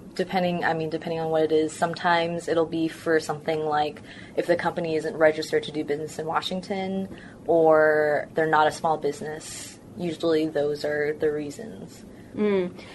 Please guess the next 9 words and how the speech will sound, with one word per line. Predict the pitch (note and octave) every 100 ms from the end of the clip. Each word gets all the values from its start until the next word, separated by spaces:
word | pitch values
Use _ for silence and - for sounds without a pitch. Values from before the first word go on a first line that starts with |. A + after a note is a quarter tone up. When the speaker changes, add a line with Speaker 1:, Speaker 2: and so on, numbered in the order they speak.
| - - -
Speaker 2:
Okay, | F#3+ E3+ D3+ -
now | - F3 E3+ D#3+
you | E3+ E3 -
just | - F3
mentioned | F3+ E3 E3 D#3+
one | D3 D3+
thing, | - D3 D3 -
registration | D#3+ D#3 C#3+ - E3 F3 -
here. | E3 - A2